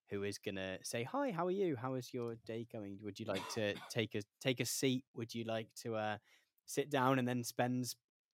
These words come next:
Speaker 1: time massaging you and going, "Oh, is this the spot that was?" And you go, "Yeah, yeah, yeah."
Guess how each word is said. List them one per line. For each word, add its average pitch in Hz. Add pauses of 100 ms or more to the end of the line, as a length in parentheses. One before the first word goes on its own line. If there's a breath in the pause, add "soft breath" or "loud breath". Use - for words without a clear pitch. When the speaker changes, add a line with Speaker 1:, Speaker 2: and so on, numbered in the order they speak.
(140)
Speaker 1:
time 110
massaging 123
you 107
and 113
going, 127 (200 loud breath)
"Oh, 202
is 156
this 214
the 180
spot -
that 131
was?" 127
And 120
you 117
go, 113
"Yeah, 110
yeah, 127
yeah." 113